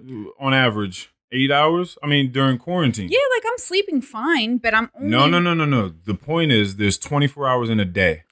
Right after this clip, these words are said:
Speaker 2: Oh, yeah.
Speaker 1: Subtract eight.
Speaker 2: I'm on my phone, all of it.
Speaker 1: Uh, got you.
Speaker 2: Yeah, a hundred percent. I got
Speaker 1: Got you.
Speaker 2: nothing. I was easily, you could catch me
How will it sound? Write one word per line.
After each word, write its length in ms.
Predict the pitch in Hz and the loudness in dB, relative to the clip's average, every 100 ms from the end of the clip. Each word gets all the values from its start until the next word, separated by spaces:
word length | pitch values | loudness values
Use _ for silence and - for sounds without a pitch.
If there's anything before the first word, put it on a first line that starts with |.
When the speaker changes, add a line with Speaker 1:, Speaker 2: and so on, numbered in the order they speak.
| _ | _
Speaker 2:
Oh, 120 | 311 | -6
yeah. 300 | 294 214 226 | -4 0 0
Speaker 1:
Subtract 580 | 185 110 185 123 131 - - | 0 -4 -4 0 2 0 -2
eight. 260 | 113 95 - | 0 0 -4
Speaker 2:
I'm 80 | 254 | -4
on 80 | 277 | 0
my 100 | 240 | -2
phone, 300 | - 233 - | -2 -6 -2
all 200 | 240 - | 0 -2
of 80 | 147 | -4
it. 200 | - - | -8 -6
Speaker 1:
Uh, 100 | 220 - | -8 -6
got 280 | - 95 - | -2 -2 -2
you. 60 | - | -6
Speaker 2:
Yeah, 240 | - - - | -2 0 0
a 40 | |
hundred 260 | 226 247 269 | 0 0 -2
percent. 400 | 262 311 247 - | -4 -4 -4 -4
I 40 | 214 | -2
got 100 | 202 | 0
Speaker 1:
Got 100 | 254 | 0
you. 60 | |
Speaker 2:
nothing. 400 | 254 254 175 339 - - - _ _ - | 0 -4 -4 -6 -6 -18 -20 _ _ -4
I 140 | 220 254 | -2 0
was 320 | 262 254 247 - | 0 -2 -4 -8
easily, 720 | 240 254 240 254 254 247 - | -2 -2 -2 0 0 0 -4
you 160 | 214 214 | -6 -6
could 180 | 214 - | -6 -4
catch 360 | 214 208 - | 0 0 0
me 220 | 240 240 | 0 0